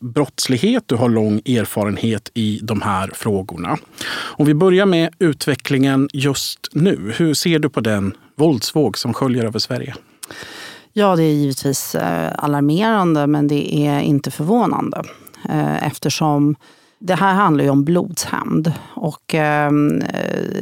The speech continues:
Speaker 2: den ena sidan har ju gjort någonting som är egentligen även förbjudet bland kriminella, nämligen dödat en mamma.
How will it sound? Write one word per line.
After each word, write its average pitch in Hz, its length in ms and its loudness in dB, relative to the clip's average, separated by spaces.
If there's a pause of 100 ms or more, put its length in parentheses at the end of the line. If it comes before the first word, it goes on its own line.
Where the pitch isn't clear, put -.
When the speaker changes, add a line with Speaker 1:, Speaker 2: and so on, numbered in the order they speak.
(140)
Speaker 2:
den 190 100 -2
ena 170 200 4
sidan 180 460 0
har 180 120 2
ju 175 80 2
gjort 170 240 -2
någonting 170 400 0
som 165 380 -2
är 156 320 0
egentligen 160 420 0
även 151 240 2
förbjudet 165 600 0
bland 160 220 0
kriminella, 151 600 2
nämligen 147 480 2
dödat 139 320 -2
en 143 120 0
mamma. 143 380 2